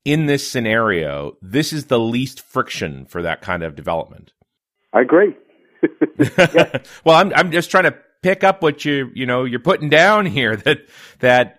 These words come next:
Speaker 1: we, here we have the, the challenge of test-driven development. The pe-, thing that people complain about is it just takes so long to get anything done. But I, I guess in the,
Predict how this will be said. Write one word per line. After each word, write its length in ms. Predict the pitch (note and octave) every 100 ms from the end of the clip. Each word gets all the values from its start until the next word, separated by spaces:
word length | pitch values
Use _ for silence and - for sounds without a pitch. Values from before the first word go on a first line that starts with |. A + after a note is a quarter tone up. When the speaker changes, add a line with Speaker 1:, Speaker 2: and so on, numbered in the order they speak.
| -
Speaker 1:
we, 320 | B2+ C#3 A#2+
here 160 | C#3 D#3
we 180 | D3+
have 440 | C#3+ C3+ C3 A#2+ -
the, 300 | B2+ A#2+ -
the 100 | A2
challenge 480 | G#2 D3+ D#3 F3+ C#3+
of 100 | B2+
test-driven 340 | C3 - B2+
development. 580 | A2 G#2+ G#2 G#2+ G2 -
The 100 | A#2+
pe-, 180 | G#2 C3
thing 280 | - C#3+ C#3+
that 120 | -
people 180 | C3 G#2+
complain 320 | G#2 D#3 G#3+
about 180 | G#2 F#2+
is 100 | G#2+
it 140 | C3
just 220 | F3+ F3
takes 180 | D3+ B2+
so 160 | - G#2
long 640 | G#2+ B2+ F3 A2 D#2+ F2 _ _
to 80 | C3
get 120 | B2+
anything 280 | A2 F#2 D#2+
done. 560 | A#2+ E3 A3 D2+ - _ _ _ _
But 120 | A#2+
I, 180 | A#2+ A2
I 120 | A#2 A#2
guess 240 | C#3+ -
in 80 | C#3+
the, 260 | A#2 G#2